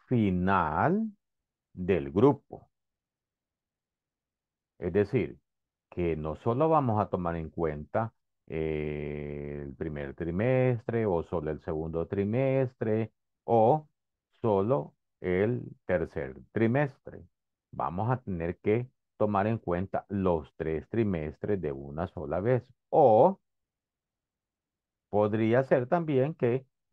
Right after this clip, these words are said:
ese promedio final del grupo corresponda a la nota final, es decir, sacar el promedio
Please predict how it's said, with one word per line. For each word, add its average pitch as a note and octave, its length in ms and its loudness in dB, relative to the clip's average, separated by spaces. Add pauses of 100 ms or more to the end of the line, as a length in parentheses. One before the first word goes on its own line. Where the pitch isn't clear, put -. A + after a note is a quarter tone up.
(720)
ese B2+ 340 2
promedio C#3+ 580 2
final C3 600 -2 (1120)
del C3 340 4
grupo D3+ 580 4 (600)
corresponda D3+ 1080 2 (380)
a A#2+ 380 0
la G#2 380 2
nota F2 500 0
final, E3 680 2
es G2+ 160 -2
decir, A2+ 420 2 (360)
sacar G2 420 2
el A#2 160 2
promedio F2+ 880 0